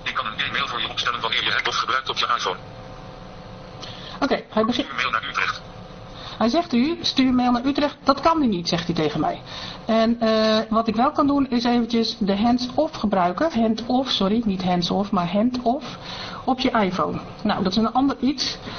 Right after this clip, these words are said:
Speaker 2: Ehm, dat betekent eigenlijk het schakelen tussen je Apple Watch en je iPhone. En, ehm, als ik iets gebruik wat de Apple Watch niet kan, eh, uitvoeren, dan wil die overschakelen naar mijn iPhone. Wat er dan gebeurt,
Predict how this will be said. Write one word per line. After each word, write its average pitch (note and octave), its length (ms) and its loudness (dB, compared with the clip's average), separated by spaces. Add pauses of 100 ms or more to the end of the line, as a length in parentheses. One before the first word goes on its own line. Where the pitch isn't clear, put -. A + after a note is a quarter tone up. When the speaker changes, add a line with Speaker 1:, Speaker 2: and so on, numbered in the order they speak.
(720)
Speaker 2:
Ehm, A#3 640 4
dat C4 140 2
betekent C4 340 2
eigenlijk B3+ 320 0
het G#3+ 100 -2
schakelen D4 480 2
tussen A#3 320 2
je F#3 200 4 (140)
Apple C#4 320 2
Watch A#3+ 320 2
en A3 140 2
je G#3+ 80 2
iPhone. G3 640 2 (1120)
En, G3+ 400 4
ehm, F#3 640 4 (140)
als A#3 160 4
ik A3 60 0
iets A#3 200 0
gebruik A#3 480 2
wat G3 360 0
de F#3 380 0 (180)
Apple C#4 300 2
Watch F#3 260 0
niet C4+ 220 0
kan, G3+ 200 0 (220)
eh, F#3+ 140 0
uitvoeren, C#4 560 2 (100)
dan A3 320 4
wil A#3 140 2
die A3+ 160 0
overschakelen B3 640 0
naar F3+ 140 4
mijn F#3+ 260 2
iPhone. F#3+ 420 0 (120)
Wat G3+ 180 0
er G3 60 0
dan F#3 180 2
gebeurt, G#3+ 420 0